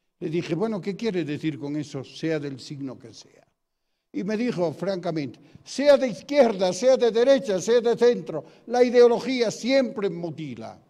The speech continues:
el Evangelio. Bien, para devolverle el encanto a la vida consagrada, hay que enamorarse de Jesús.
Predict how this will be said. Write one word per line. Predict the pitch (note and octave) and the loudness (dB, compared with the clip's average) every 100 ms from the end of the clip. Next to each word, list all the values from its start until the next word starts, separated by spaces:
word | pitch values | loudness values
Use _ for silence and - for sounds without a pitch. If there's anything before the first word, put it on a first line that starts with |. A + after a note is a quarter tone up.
| _ _ _ _ _ _ _ _ _ _ _ | _ _ _ _ _ _ _ _ _ _ _
el | D3 D3 | -10 -6
Evangelio. | C3 A#2+ - E2+ - _ _ _ _ _ _ _ _ | -6 -10 -16 -20 -20 _ _ _ _ _ _ _ _
Bien, | D#3 D#3 G#2 - _ _ _ _ _ _ _ _ _ _ _ _ _ _ _ _ | 2 2 -2 -12 _ _ _ _ _ _ _ _ _ _ _ _ _ _ _ _
para | D3+ D#3+ | -2 0
devolverle | D#3+ D#3+ E3+ G3+ D#3+ D#3 D#3+ | 0 0 2 2 2 -2 -2
el | D#3 | 0
encanto | D#3 D#3 - F#3 D#3+ | 0 0 0 0 0
a | D3 | 0
la | D3 | 0
vida | D#3 | 0
consagrada, | D3+ C#3+ C#3 C#3+ E3 E3 D#3+ D#3+ - _ _ _ - | -2 -4 -4 0 2 2 0 -6 -18 _ _ _ -2
hay | E3+ F#3+ - - | 2 2 0 -2
que | E3+ F#3 F3+ - - _ - | 2 2 -2 -14 -20 _ -4
enamorarse | E3 F3 D3 D3+ C3+ C#3+ C#3 - - | -2 0 -2 -4 -4 -6 -6 -10 -16
de | - | -16
Jesús. | - - - _ - - | -18 -20 -20 _ -20 -20